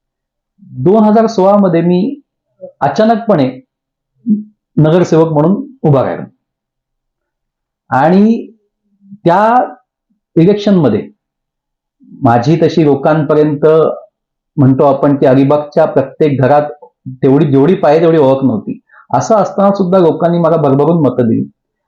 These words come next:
पण काही थोडक्या मतांसाठी अपयश आलं. आणि त्यानंतर जे मी त्या इलेक्शनच्या दरम्यान मी जेव्हा अलिबागमध्ये फि-,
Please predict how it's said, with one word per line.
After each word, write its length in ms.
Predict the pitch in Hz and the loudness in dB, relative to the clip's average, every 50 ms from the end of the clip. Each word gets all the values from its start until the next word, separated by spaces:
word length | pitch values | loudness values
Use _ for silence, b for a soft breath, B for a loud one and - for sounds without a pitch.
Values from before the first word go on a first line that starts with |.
| _ - | _ -4
पण 120 | - 175 160 | -2 -2 -2
काही 600 | 165 196 175 170 196 220 220 233 - - - _ _ _ _ - - | 0 0 0 2 2 2 0 -2 -4 -8 -14 _ _ _ _ -8 -2
थोडक्या 300 | 180 165 165 160 214 208 | 0 0 0 2 0 0
मतांसाठी 540 | 190 170 165 - 175 175 165 - 165 165 - | 2 0 0 0 0 -2 0 -2 -2 0 0
अपयश 440 | 170 143 - - 139 127 123 - - | -2 0 0 0 2 2 2 0 0
आलं. 240 | 110 107 - - - _ _ _ _ _ _ _ - | -2 -2 -2 -4 -8 _ _ _ _ _ _ _ -6
आणि 380 | - 135 156 190 226 - - - - | -2 0 2 2 2 0 -2 -2 -2
त्यानंतर 540 | 202 202 240 254 240 226 214 208 226 226 - - - - _ _ _ _ _ _ - 165 147 120 | 0 0 2 2 2 2 0 2 0 0 -2 -2 -8 -12 _ _ _ _ _ _ -18 -14 -8 -2
जे 120 | 170 196 214 | 0 2 2
मी 420 | 214 226 240 240 220 - - - - | 4 4 2 0 0 -4 -8 -4 -2
त्या 100 | 190 190 | 0 2
इलेक्शनच्या 580 | 175 175 190 202 202 - 214 214 214 208 220 | 2 2 2 0 0 0 2 2 2 4 2
दरम्यान 400 | 196 180 175 180 185 196 202 202 | 2 2 2 2 2 2 2 4
मी 120 | 202 208 180 | 4 2 2
जेव्हा 220 | 190 185 190 185 | 2 2 2 0
अलिबागमध्ये 800 | 190 - - - 160 160 165 175 180 190 180 185 175 175 185 440 | 0 -2 -4 -2 0 2 2 2 2 2 0 2 2 2 2 0
फि-, 240 | - - - - | -2 -2 -8 -8